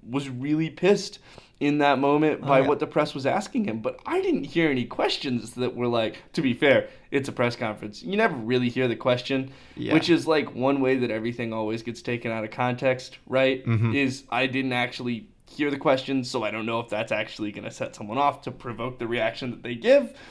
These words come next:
Speaker 1: I, I have always been in all spheres of media pro miking the journalist, and this is not a vanity thing, it's just a context thing.
Speaker 2: Yeah.
Speaker 1: But, like, you know, you'd hear mumble, mumble, mumble, and he'd be like, "Well, I don't know about that." And it's like, "Neither do I, 'cause I didn't hear it, Scott." <laughs> Like,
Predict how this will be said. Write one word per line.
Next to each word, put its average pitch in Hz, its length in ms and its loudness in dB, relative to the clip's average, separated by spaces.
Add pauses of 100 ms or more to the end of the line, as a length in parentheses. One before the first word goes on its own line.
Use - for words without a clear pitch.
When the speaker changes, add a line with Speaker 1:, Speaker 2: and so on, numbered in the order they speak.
(460)
Speaker 1:
I, 117 260 2
I 117 100 0
have 113 160 -2 (100)
always 156 400 6
been 165 380 2 (200)
in 123 140 -4
all 135 260 0
spheres 147 440 -4
of 110 120 -10
media 147 460 -2 (300)
pro 139 440 6
miking 131 560 0
the 117 80 -2
journalist, 151 680 0
and 117 120 -4
this 120 160 -8
is 120 100 -8
not 123 260 4
a 139 60 2
vanity 151 440 0
thing, 202 320 -2
it's 131 180 -2
just 123 220 -8
a 113 40 -10
context 131 640 -4
thing. 190 380 -2
Speaker 2:
Yeah. 196 260 2 (100)
Speaker 1:
But, 214 120 2
like, 196 200 2
you 208 60 0
know, 185 60 6
you'd 156 260 0
hear 175 180 6
mumble, 170 340 6
mumble, 160 280 4
mumble, 151 280 2
and 113 100 -4
he'd 143 100 -8
be 147 100 2
like, 131 240 4
"Well, 135 140 6
I 233 140 12
don't 247 160 12
know 226 220 10
about 165 320 10
that." 175 300 12
And 131 100 0
it's 139 120 -6
like, 139 260 -2 (500)
"Neither 143 320 2
do 120 180 -2
I, 131 180 0
'cause 107 200 -14
I 113 80 -10
didn't 120 260 -8
hear 143 200 -4
it, - 180 -10
Scott." 120 440 -2
<laughs> - 240 2
Like, 180 440 6